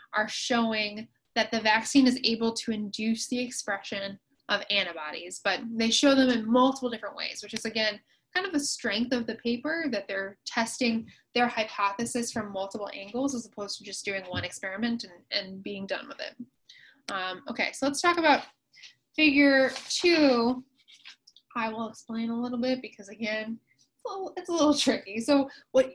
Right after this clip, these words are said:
they want is to induce an immune response in the monkeys, but not have an over response to the immune system. So they found in some patients,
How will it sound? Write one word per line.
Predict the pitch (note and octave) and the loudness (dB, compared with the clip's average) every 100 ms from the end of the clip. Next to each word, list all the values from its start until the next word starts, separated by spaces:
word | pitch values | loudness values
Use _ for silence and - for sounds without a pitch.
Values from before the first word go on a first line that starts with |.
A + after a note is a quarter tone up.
| - | 4
they | D4+ | 6
want | D4+ D4 F#4+ G4+ | 8 6 2 2
is | D4 C#4+ | 0 0
to | C#4 | 2
induce | C4 A#3 A3 B3+ C4 C#4 C#4+ - | 4 2 2 6 8 8 6 2
an | A#3+ | 0
immune | A#3 A3 A3+ A#3 | 0 2 4 2
response | A3 - G3 G3 A#3 - _ _ _ | 0 -6 -8 -6 -6 -8 _ _ _
in | C4 | 6
the | C4 | 6
monkeys, | A#3 G3 - C4+ D#4+ E4 - - _ | 4 2 -2 -2 -2 -4 -14 -20 _
but | B3 A#3 | 0 4
not | B3 D4+ - | 6 6 4
have | - C4 | 2 2
an | B3+ - - | 2 0 6
over | C4 B3+ A3+ | 8 8 4
response | A3 G3 - F#3+ F3+ - | 0 -4 -8 -10 -10 -12
to | |
the | G3 | -14
immune | F#3 - - | -14 -16 -18
system. | - - - - | -20 -18 -16 -14
So | A3+ G3+ | -8 -4
they | A3+ A#3 | -2 0
found | B3 B3+ | 0 2
in | A#3+ | 0
some | A#3 A#3 | 0 -2
patients, | C4+ D4 C#4+ C#4 C4 | 0 0 4 4 2